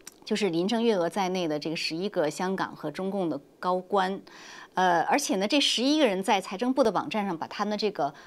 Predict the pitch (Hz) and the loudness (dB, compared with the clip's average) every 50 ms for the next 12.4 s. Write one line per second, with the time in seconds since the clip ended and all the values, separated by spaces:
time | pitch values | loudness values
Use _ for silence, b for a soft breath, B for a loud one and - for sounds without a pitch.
0 | B B B - - 311 262 220 262 226 233 - - 285 254 220 185 165 135 - | B B B -2 2 2 4 6 4 4 4 4 4 4 4 4 4 0 -2 -4
1 | - 156 - 160 170 175 180 - 190 190 190 - 269 240 202 - - 160 117 135 | -6 -4 -2 0 0 0 0 -2 -4 -6 -4 -2 0 0 0 -2 -4 -4 0 2
2 | 151 165 175 175 170 165 175 180 - 240 240 233 226 214 208 208 262 - - - | 2 2 2 0 -2 -2 -2 -2 0 0 0 0 0 0 -2 -2 -2 -2 -2 0
3 | - 262 277 277 294 285 220 - - 180 147 - - - - B B B B B | 2 2 4 4 4 4 2 2 0 -4 -4 -4 -4 -6 -8 B B B B B
4 | B B B - - 330 330 330 311 320 320 302 233 185 - 170 - - 147 139 | B B B 2 4 4 6 6 6 6 6 4 4 2 0 -4 -4 -4 -4 -4
5 | 160 - 165 - - - - B B B B B B - 208 208 - 247 240 262 | -4 -4 -4 -4 -6 -6 -12 B B B B B B 2 2 2 2 2 0 2
6 | 277 320 285 240 269 311 302 247 180 131 117 - - 294 277 226 185 175 190 180 | 4 4 6 6 6 4 4 4 0 0 -2 -2 2 2 2 2 2 -2 -6 -6
7 | 185 175 - - 269 240 202 190 208 - - 226 190 - - 220 220 - - 214 | -8 -4 0 0 2 2 2 0 -2 -2 -2 -2 -2 -2 -4 -4 -4 0 0 0
8 | 185 170 190 190 170 - - 147 127 175 214 226 233 202 180 170 165 160 160 175 | 2 2 2 0 0 0 -4 -6 -4 -2 0 2 2 2 2 0 0 0 0 -2
9 | - - 147 - 147 - - 170 147 156 - 190 185 - - - - 180 202 240 | -2 -4 -6 -10 -6 -4 -2 -2 0 0 0 0 0 0 -2 -2 -2 0 2 2
10 | 285 277 240 190 160 131 135 147 - - 208 185 165 156 151 151 - 175 - 160 | 2 4 2 2 0 0 -2 -4 -4 -4 -4 -2 -2 -2 -2 -2 -4 -4 -6 -4
11 | - 214 220 226 240 233 - - 185 170 - 156 147 - 165 - - - - 135 | -4 -4 -2 -2 -2 -2 -4 -4 -4 -2 -2 -2 -2 -2 -6 -6 -6 -8 -8 -6
12 | 135 123 123 143 - 135 - | -6 -8 -8 -8 -8 -8 -8